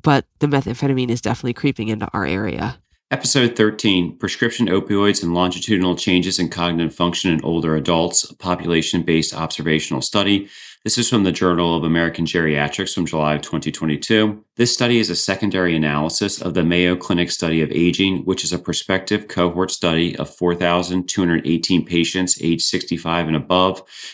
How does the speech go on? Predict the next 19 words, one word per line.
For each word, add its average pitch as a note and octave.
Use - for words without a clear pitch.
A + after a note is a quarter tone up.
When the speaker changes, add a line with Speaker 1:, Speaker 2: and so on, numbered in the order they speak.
Speaker 2:
examining G2+
the F2+
epidemiology E2+
of -
cognitive E2+
decline D2+
and E2
risk F2
of D2+
mild D#2+
cognitive D#2+
impairment D2+
among D#2+
residents D#2+
living D#2+
in D2+
Olmsted E2
County, D2
Minnesota. C#2